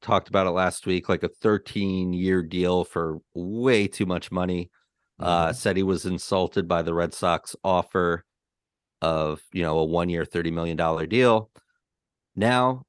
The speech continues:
Speaker 1: uh, there are reports that after spring training, Rafael Devers will not, their star third baseman, the Red Sox star third baseman, will not offer, uh, en-, entertain, uh,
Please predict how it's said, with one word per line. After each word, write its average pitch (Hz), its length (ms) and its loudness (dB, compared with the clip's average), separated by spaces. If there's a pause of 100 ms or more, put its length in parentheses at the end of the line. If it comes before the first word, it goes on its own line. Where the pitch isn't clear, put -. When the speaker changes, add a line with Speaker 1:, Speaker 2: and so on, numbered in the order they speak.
(120)
Speaker 1:
uh, 87 480 -2
there 95 120 0
are 90 100 2
reports 127 600 -2
that 92 260 2
after 95 400 0
spring 90 320 -4
training, 120 560 2
Rafael 87 420 0
Devers 90 540 -2
will 87 120 -2
not, 85 400 0 (500)
their 90 100 0
star 90 340 0
third 82 220 -4
baseman, 90 540 -2 (300)
the 92 60 -2
Red 90 160 0
Sox 80 300 -2
star 85 260 -2
third 85 180 -2
baseman, 82 340 -4
will 82 80 -2
not 87 320 0 (240)
offer, - 400 -2
uh, 85 260 2
en-, 90 160 -4 (160)
entertain, 95 720 -2 (640)
uh, 104 500 0